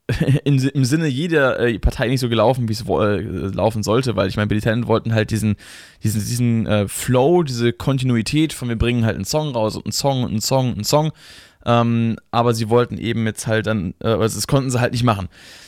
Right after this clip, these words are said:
Deswegen ist es halt anders gekommen, als, äh, wie geplant gewesen, ge-, sein, getan hätten, war. Ähm, wie es bei Korn jetzt aber ist, weiß ich nicht.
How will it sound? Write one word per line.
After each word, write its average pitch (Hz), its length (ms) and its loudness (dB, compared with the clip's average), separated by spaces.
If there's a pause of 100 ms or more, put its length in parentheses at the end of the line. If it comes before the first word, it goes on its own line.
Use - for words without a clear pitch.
Deswegen 127 540 0 (720)
ist 120 160 -2
es 117 140 -4
halt 120 400 0 (260)
anders 131 340 2
gekommen, 135 380 -2
als, 113 380 -2
äh, 117 320 2 (120)
wie 110 300 -4
geplant 107 440 0
gewesen, 92 500 -4
ge-, 101 80 -2
sein, 92 340 0
getan 87 340 -2
hätten, 85 400 -4
war. - 340 -4 (800)
Ähm, 110 560 0
wie 127 120 -2
es 127 120 -2
bei 101 180 0
Korn 196 360 2
jetzt 123 140 -2
aber 107 160 2
ist, - 320 -4 (500)
weiß 120 220 0
ich 110 80 -2
nicht. - 200 -8